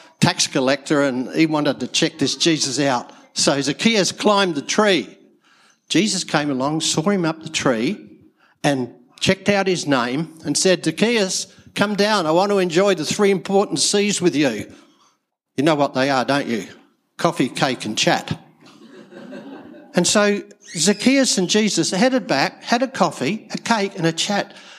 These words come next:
Zacchaeus repented and became a Christian. Simple things. It's simple.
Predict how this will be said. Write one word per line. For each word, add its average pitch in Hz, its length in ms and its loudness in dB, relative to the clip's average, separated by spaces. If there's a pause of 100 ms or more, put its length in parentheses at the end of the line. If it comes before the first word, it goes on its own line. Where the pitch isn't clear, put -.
(160)
Zacchaeus 175 880 -2
repented 147 720 -2 (520)
and 143 140 0
became 147 720 0
a 135 80 0
Christian. 117 640 -2 (1120)
Simple 285 500 0
things. 226 960 -4
It's 220 160 0
simple. 220 880 0